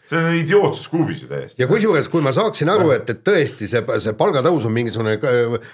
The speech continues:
Speaker 2: kakskümmend tuhat eurot kuus või midagi niimoodi. Ma kujutan ette, mingi tonn, tonn
Speaker 1: No mingi
Speaker 2: viissada,
Speaker 1: võib-olla jah, mingi
Speaker 2: tead, jah.
Speaker 1: pi-, pisku, eks ole,
Speaker 2: Jah,
Speaker 1: noh.
Speaker 2: sinna otsa ja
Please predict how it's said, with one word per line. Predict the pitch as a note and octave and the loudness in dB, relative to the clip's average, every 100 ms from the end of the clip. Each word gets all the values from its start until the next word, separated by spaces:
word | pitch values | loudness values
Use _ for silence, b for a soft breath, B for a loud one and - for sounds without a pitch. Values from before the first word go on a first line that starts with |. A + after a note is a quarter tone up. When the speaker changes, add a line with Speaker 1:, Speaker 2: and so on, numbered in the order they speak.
| B | B
Speaker 2:
kakskümmend | - F3 - A#2+ | -4 -4 -2 -2
tuhat | D#3+ C#3 B2+ | 2 0 2
eurot | C#3 C3+ G#2 | 0 0 -2
kuus | - D3 A2 | -2 -2 -2
või | F#2 G2 | -4 0
midagi | A2 G2 | 0 2
niimoodi. | A#2 G#2 F2 - | 0 0 -2 -6
Ma | B A#3+ | B -2
kujutan | C4 - E3+ G#3 | 0 0 0 0
ette, | G#3+ C3+ | 0 -2
mingi | E3 - | -2 -2
tonn, | F#3 F3+ C#3 | -2 -2 0
tonn | E3+ | 0
Speaker 1:
No | D#3 | 0
mingi | D#3+ B2+ | 0 2
Speaker 2:
viissada, | D3 | 2
Speaker 1:
võib-olla | C#3+ A#2+ | 4 4
jah, | B2+ | 2
mingi | A#2 C#3+ C3+ - | 2 0 -2 -2
Speaker 2:
tead, | C#3+ | -2
jah. | |
Speaker 1:
pi-, | C3+ - | -4 -4
pisku, | C#3+ C#3 E2+ C#2 | -4 -4 -6 -10
eks | - - | -10 -10
ole, | C#2+ | -4
Speaker 2:
Jah, | C3 D3+ | -2 -2
Speaker 1:
noh. | D#2+ - | -4 -12
Speaker 2:
sinna | - D3 C#3+ | -8 -2 0
otsa | D#3 - A2 | -2 -2 0
ja | G#2 | 2